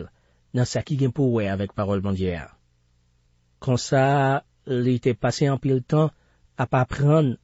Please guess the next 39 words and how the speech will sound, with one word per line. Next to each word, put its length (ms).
non 360
liv 280
yo 240
nan 160
bib 240
lan 160
pakè, 460
menm 240
jan 160
ke 80
l 80
te 140
oblije 340
fè 240
sa 220
pou 140
lòt 160
bagay 260
li 140
pa 100
t 80
konnen 240
anvan 240
yo. 220
E 80
an 140
reyalite, 640
sa 400
a 20
malerizman 640
te 80
vin 160
devlope 460
yon 100
konpleks 540
enferiyorite 760
lakay 320
li. 120
Lè, 680